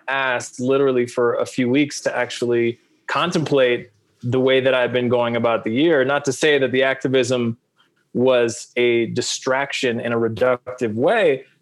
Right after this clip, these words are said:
but it was a moment for me to actually get back to the main thing for me. 'Cause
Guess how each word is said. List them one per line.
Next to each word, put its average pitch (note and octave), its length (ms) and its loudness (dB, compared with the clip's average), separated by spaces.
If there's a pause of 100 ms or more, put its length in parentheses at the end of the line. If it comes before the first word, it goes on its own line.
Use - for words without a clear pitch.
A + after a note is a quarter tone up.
(140)
but D3 340 0
it D3+ 100 2
was C#3 240 0 (140)
a C#3 100 0
moment D3+ 460 0
for - 80 -4
me D3 180 0
to C#3 80 2
actually C3 400 -2
get A#2+ 240 -2
back B2 360 -2
to B2+ 180 -2
the A#2 80 -2
main A2+ 240 -2
thing D#3 300 0
for B2 160 -2
me. A2 240 -6 (340)
'Cause A#2 240 0